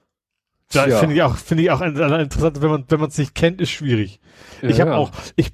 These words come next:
Speaker 1: hab auch gerade jetzt so, äh, pandemiemäßig relativ viel bei Otto auch eingekauft. Äh, also nicht mehr als sonst, aber, also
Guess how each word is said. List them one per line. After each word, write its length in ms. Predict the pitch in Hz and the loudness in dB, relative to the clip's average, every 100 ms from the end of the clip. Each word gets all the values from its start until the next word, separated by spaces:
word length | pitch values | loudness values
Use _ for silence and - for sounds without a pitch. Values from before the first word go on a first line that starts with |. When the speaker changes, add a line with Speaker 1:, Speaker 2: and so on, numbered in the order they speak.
| - | -2
Speaker 1:
hab 140 | - | 0
auch 140 | 185 | 0
gerade 260 | - 147 185 | 2 0 4
jetzt 240 | 165 160 | 2 2
so, 240 | - 143 151 | -2 -2 -4
äh, 800 | - - _ _ _ _ _ 165 | -16 -18 _ _ _ _ _ -6
pandemiemäßig 1160 | 143 - 156 156 156 160 208 165 170 139 156 - | -2 0 0 2 0 0 -2 2 2 2 -4 2
relativ 320 | 165 135 131 | 2 2 -2
viel 160 | - 220 | 0 2
bei 100 | 175 | 2
Otto 320 | 139 - 123 | 0 0 -2
auch 100 | 113 | 0
eingekauft. 720 | 120 110 104 113 147 185 - - | -4 -6 0 2 2 0 -18 -8
Äh, 140 | 135 - | -8 -6
also 220 | 131 113 | -8 -4
nicht 220 | 117 - | -6 -4
mehr 220 | 110 127 | 0 2
als 140 | 143 - | 2 0
sonst, 240 | 127 175 | -4 -2
aber, 300 | 147 117 113 _ _ | 0 0 0 _ _
also 220 | 113 107 | -10 -10